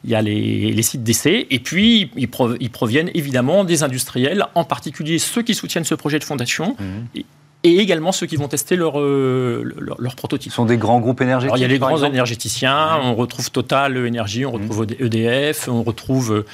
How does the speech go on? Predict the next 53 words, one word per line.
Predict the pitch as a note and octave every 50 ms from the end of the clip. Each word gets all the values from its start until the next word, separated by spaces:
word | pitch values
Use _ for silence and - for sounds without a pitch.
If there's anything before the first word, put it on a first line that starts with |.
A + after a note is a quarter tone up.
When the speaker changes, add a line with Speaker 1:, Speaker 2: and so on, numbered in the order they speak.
| - B2+
Speaker 1:
euh, | C#3
R | C3 -
T | - - C3+
E, | B2+ C3+ D#3+ F#3+ G#3+ A3+
et | G#3
puis | - - E3 D#3
on, | D3+ D3 D3+ D3
on | C#3+
retrouve | C3+ C#3+ - - F3+ D#3
des | D3 C#3+ C3+
E | C#3+
T | C3 - C3
I | B2+ C#3 D#3 E3+ F#3 E3+
aussi, | B2+ - - D3+ D#3
comme, | - C#3 B2+ A#2+ A#2
euh, | A2+
Speaker 2:
Ouais. | G#2 G2+ G#2+ A2 - - -
Speaker 1:
Valeco | B2+ A#2+ C3+ C3 B2 A#2+ - C#3
ou | D3 D3
Valorem, | C3 B2 B2+ A#2+ A#2 A#2 C3 C#3+ E3+ F#3+ G3 E3
euh, | C3+ B2+ B2+
qui | A#2 - -
ont | C3 B2+
démarré | B2 D#3 E3 E3 E3 D#3 E3+
dans | D#3+ D3
l'éolien | D3+ D3 C#3+ C#3+ C3+ C3+ C3
terrestre, | - C3 - D#3 E3+ - - -
par | - A2+ A#2
exemple, | A#2+ G2+ - G#3+ - -
et | B2
qui | - -
au-, | C#3 C3 A#2+
aujourd'hui | - C3 A2 B2 A#2 B2 D3+ E3
ont, | C#3+ C3 B2+ -
ont | B2+ C3
également, | B2 A#2+ A2+ A2+ B2+ C#3+ D3+ D3+ C#3+
euh, | A#2 - - - - - - - - - - -
rejoint | B2 C#3+ A#2 C3+ D3+ D3
ce | - -
projet. | - - C3+ A2+ B2+ D#3+ G3 A3 A#3
On | G#3 E3 D3+
retrouve | C#3 D3 - G#3 G3
aussi | F#3 E3+ - G3+
des, | F3+ F#3+ D#3+ - - - - -
un | - D#3 E3+
organisme | E3 D#3+ F3+ F3+ E3 D3+
de | D3+
recherche | D3+ D#3+ - G#3+ C4 C#4 -
comme, | - E3 D3 D3 C#3+ C3+
comme, | B2+ D3 D3 C#3+ D3
euh, | C#3+ C#3+ C3+
comme | C3+ - D3 C#3 C#3
l'ifremer. | C#3 - - D3 D#3 G3